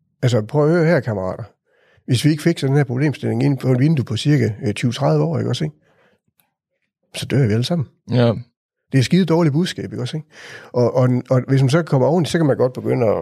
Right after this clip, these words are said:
Speaker 1: tænke, "Ej, for satan," ikke også, ikke? Ja, det er jo, det er jo lidt ligesom at se en gyserfilm, ikke også, ikke? Det, det er jo ikke, altså,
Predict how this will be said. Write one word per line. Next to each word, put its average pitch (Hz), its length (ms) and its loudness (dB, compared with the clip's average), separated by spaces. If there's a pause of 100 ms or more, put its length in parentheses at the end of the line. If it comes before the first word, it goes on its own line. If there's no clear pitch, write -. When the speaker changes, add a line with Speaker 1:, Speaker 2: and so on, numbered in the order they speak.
(180)
Speaker 1:
tænke, 113 280 -4
"Ej, - 240 -8
for - 140 -16
satan," 117 300 -6 (100)
ikke 127 140 -6
også, 113 160 -2
ikke? 117 160 -6
Ja, 117 60 -2
det 117 300 -4
er - 0 -
jo, 107 80 2
det 113 80 -2
er 127 40 4
jo 120 60 4
lidt 127 140 4
ligesom 120 200 0
at 104 60 -2
se 123 80 0
en 113 80 0
gyserfilm, 117 500 -4
ikke 107 100 -4
også, 120 140 -4
ikke? 147 120 -10 (500)
Det, 127 140 2
det 120 80 0
er 135 40 6
jo 135 60 6
ikke, 139 240 -4
altså, 120 260 0